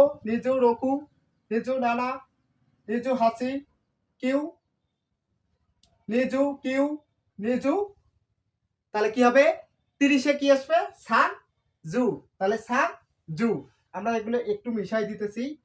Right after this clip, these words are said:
আমরা এই সাইড দিয়ে লিখতেছি। একটু আপনাদের বোঝানোর ক্ষেত্রে ছোট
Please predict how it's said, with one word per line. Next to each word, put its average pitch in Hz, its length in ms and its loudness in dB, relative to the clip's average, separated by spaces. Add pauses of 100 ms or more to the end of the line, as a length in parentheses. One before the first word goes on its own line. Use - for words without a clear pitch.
(680)
আমরা 196 200 -6
এই 202 100 0
সাইড 160 240 -6
দিয়ে 139 160 -8
লিখতেছি। 139 320 -20 (100)
একটু - 180 -18 (280)
আপনাদের 208 340 -10
বোঝানোর 202 380 -10
ক্ষেত্রে 247 280 -2 (600)
ছোট 226 160 -8